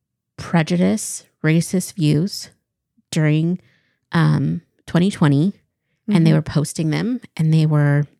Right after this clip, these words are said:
Speaker 1: you know, reposting things, and I'm seeing them. And it was kind of like, not you, Beth,
Speaker 2: Mm.
Speaker 1: but others. And I'm like,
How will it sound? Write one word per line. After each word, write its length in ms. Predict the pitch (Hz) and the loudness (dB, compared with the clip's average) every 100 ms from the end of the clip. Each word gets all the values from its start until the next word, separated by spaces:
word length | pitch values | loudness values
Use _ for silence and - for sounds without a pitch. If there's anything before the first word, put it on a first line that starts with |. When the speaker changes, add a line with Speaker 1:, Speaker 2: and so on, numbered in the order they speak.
| - | 0
Speaker 1:
you 100 | 185 | 0
know, 200 | 151 160 | 2 0
reposting 720 | 170 185 - 165 160 - 165 | 2 2 0 -2 0 -2 -2
things, 440 | 156 143 202 240 - - _ | 0 0 0 -4 -10 -20 _
and 100 | - | -6
I'm 200 | 147 196 | -2 0
seeing 400 | 220 - 208 220 | -2 -2 0 2
them. 340 | 160 143 120 208 _ _ _ _ | 2 2 0 -4 _ _ _ _
And 120 | 180 180 | 2 2
it 100 | 156 | 4
was 220 | 170 - | 0 0
kind 220 | - 202 | -2 0
of 100 | 196 | 2
like, 200 | 190 - | 2 2
not 240 | 214 254 | 0 0
you, 220 | 170 196 202 | 0 2 4
Beth, 480 | 139 135 160 - - _ _ _ _ _ _ _ _ _ _ | 2 0 -2 -8 -20 _ _ _ _ _ _ _ _ _ _
Speaker 2:
Mm. 440 | 208 196 190 185 180 | -2 0 0 0 2
Speaker 1:
but 160 | 170 - | 0 4
others. 640 | 175 156 120 107 - - - _ - | 2 2 -2 -4 -8 -12 -16 _ -2
And 120 | 175 | 2
I'm 120 | 180 | 4
like, 180 | 170 156 | 2 0